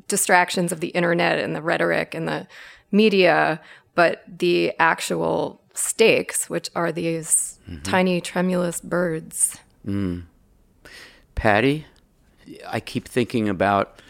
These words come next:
Speaker 2: the difference between, and I'm using, I'm gonna use air quotes for these two political categories, but the radical or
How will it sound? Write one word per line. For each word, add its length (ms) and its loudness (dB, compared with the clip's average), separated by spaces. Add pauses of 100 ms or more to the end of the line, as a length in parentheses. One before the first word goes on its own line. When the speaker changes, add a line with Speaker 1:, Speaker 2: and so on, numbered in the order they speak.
(280)
Speaker 2:
the 80 -6
difference 520 -2
between, 760 -2
and 160 -4
I'm 100 0
using, 340 0
I'm 220 -6 (100)
gonna 180 -6
use 280 -2
air 160 -4
quotes 260 -4
for 140 -10
these 240 -6
two 160 -8
political 480 -4
categories, 760 -4 (260)
but 180 -2 (420)
the 540 -2
radical 800 4
or 180 0